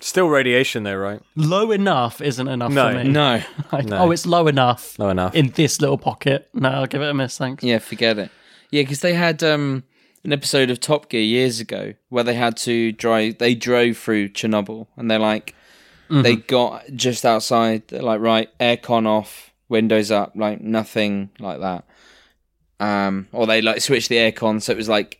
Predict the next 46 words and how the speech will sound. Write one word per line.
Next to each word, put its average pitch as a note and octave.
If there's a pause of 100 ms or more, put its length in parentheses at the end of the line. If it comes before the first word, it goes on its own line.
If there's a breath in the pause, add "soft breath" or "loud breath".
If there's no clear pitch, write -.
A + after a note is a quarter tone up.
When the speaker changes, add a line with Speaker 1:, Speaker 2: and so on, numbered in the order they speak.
(140)
Speaker 3:
just G#2+
the G#2+
stuff G#2
that B2
was G#2+
inside G#2
the G2
car G2
rather F#2+
than F#2+
bringing G2
air F#2+
from -
outside. G2+ (840 loud breath)
Speaker 2:
I D#3
feel F#3+
like G3
it's E3+
just -
to D3
say C#3
you C3
were C3
there. B2+ (280)
Speaker 3:
Yeah. C#3+
Speaker 2:
Without D3
actually C#3+
having C3+
anything C3+
cool. C#3+
Like, C3+
a -
part F#3
of E3
us D#3+
going D#3
to C#3
Transylvania C3+
was A#2+
like, A#2+ (400 soft breath)
"Oh, C3
cool, C3
vampires, B2+
Transylvania." C3
But A2
also, B2+